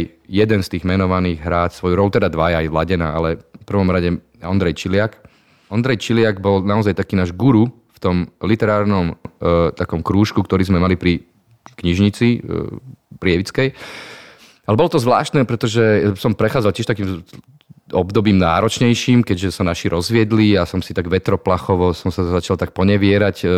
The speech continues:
toto a samozrejme s tým sú spojené nejaké dvojky schovania na gymnáziu Nováckom. A moja mama tak na mňa pozerá, že tí učitelia, tak si mali pocit, čo som to za takého hajtráka, možno nejakého takého grázlika alebo niečo také.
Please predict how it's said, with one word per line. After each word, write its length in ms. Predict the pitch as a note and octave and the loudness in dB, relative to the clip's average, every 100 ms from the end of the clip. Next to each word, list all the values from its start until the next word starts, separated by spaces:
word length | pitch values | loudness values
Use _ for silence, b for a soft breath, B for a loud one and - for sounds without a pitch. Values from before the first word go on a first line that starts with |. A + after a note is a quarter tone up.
| F2+ | 0
toto 320 | F2+ G2 A2 - | -2 -2 0 2
a 240 | F2 F2 | 0 0
samozrejme 400 | - F#2+ F#2+ F#2 | -2 -2 0 0
s 160 | F2 - | -2 -2
tým 160 | F#2 | -2
sú 80 | G2 | -2
spojené 320 | - F#2+ F#2 F2+ | -4 -2 0 0
nejaké 160 | F2+ E2 | 0 -2
dvojky 320 | F2 F#2 F#2 | -2 -2 -4
schovania 480 | - F2 F2 F2+ F2 - | -2 -2 0 0 -2 -4
na 200 | F2 E2+ | -4 -4
gymnáziu 600 | - - F2 F2 F#2 F2 | -6 -8 -4 -2 0 0
Nováckom. 480 | E2+ E2+ F#2 - F2+ B B B B B | 0 0 0 -2 -6 B B B B B
A 40 | F#2 | 0
moja 160 | A2+ | 2
mama 80 | C3 | 0
tak 160 | B2+ G#2 | 0 0
na 80 | |
mňa 160 | B2+ A#2+ | 0 0
pozerá, 400 | - G#2 B2+ B2 | 0 0 2 2
že 160 | A2+ G2 | 0 0
tí 80 | |
učitelia, 400 | F#2 - - A#2+ | -2 -4 -2 0
tak 240 | A#2 G#2 - - | 0 -2 -6 -16
si 80 | |
mali 240 | F#2 G2 G#2 | -6 -2 -2
pocit, 240 | F#2+ G#2 | -2 -4
čo 120 | F#2 F#2 | -4 -2
som 100 | F#2+ | -2
to 160 | - | -2
za 80 | F#2 | -4
takého 320 | F2 F2+ G2 | -4 -4 -2
hajtráka, 640 | E2 D#2+ D#2+ - F#2+ F#2+ F#2 | -2 -2 -2 -2 -4 -2 -2
možno 300 | F2+ F2+ F2+ F2 | -2 -2 -2 -2
nejakého 200 | - F#2 | -4 -6
takého 200 | F#2 E2 | -4 0
grázlika 600 | E2 D#2 F2 A2 - F2+ | 0 0 0 -2 0 -2
alebo 200 | E2+ D#2+ | -2 -2
niečo 240 | F2 F2+ | -4 -4
také. 460 | D2+ D#2 A2 B2 | -8 -4 -2 -2